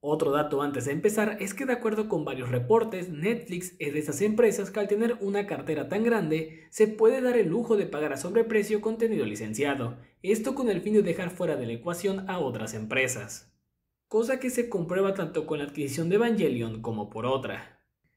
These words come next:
Empecemos con el ejemplo que mencioné al principio, Friends. Se desconoce, o al menos yo no pude encontrar, cuánto le había costado esta licencia inicialmente a la plataforma,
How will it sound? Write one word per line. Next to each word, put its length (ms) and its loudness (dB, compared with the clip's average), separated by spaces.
Empecemos 580 2
con 140 0
el 100 4
ejemplo 400 2
que 120 4
mencioné 340 -2
al 100 -6
principio, 600 -2
Friends. 500 -2
Se 160 4
desconoce, 560 4
o 140 2
al 80 -2
menos 200 0
yo 100 2
no 180 -2
pude 240 2
encontrar, 760 -2
cuánto 360 0
le 100 4
había 300 0
costado 400 0
esta 180 -4
licencia 560 -2
inicialmente 680 0
a 20 -4
la 120 -4
plataforma, 680 0